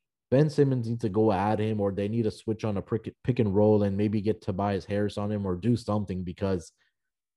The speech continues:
they need to make this guy play defense. Tire him out on the defensive end so he's not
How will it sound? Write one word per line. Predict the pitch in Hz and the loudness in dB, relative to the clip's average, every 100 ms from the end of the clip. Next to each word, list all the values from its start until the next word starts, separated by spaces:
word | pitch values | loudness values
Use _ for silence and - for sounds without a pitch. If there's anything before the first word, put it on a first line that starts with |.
| _ | _
they | 131 | 6
need | 147 147 | 8 6
to | |
make | 131 120 | 6 2
this | 120 | 0
guy | 104 107 | 0 0
play | - 101 | 2 -2
defense. | 90 95 85 82 | -2 -6 -6 -6
Tire | - 123 139 | 0 4 4
him | 131 | 4
out | 117 104 - | 2 0 -4
on | 101 | -6
the | 90 | -2
defensive | 104 104 107 110 92 | -4 -2 -2 -2 -2
end | 95 - | -4 -2
so | 95 | -2
he's | 95 92 | -2 -2
not | 101 104 | -2 -2